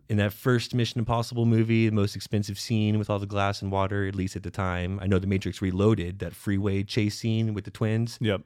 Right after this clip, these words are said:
Speaker 1: That's up there now. So is the bridge collapse scene from I Am Legend. Um, Goodfellas,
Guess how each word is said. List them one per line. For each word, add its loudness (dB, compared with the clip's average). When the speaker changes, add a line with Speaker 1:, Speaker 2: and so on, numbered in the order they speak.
Speaker 1:
That's -4
up -2
there -2
now. -4
So 0
is -2
the -10
bridge -4
collapse -4
scene -4
from -8
I -8
Am -8
Legend. -4
Um, 0
Goodfellas, 2